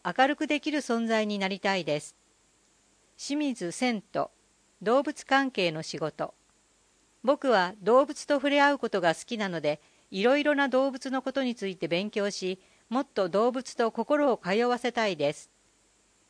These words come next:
鈴木幸喜、鉄筋工業。父が鉄筋を扱う仕事をしていて、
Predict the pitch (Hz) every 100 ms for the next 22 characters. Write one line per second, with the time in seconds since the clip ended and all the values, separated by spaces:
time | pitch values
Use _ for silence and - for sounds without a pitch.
0 | _ - 220 214 294 - 277 - 254 190
1 | - 151 - - _ _ _ 214 214 -
2 | 277 285 - 262 196 147 135 127 - _
3 | _ _ _ _ _ _ - - 285 214
4 | 180 156 214 220 - 294 294 285 269 262
5 | - 262 254 - 247 247 233 226 - 208
6 | 202 - 190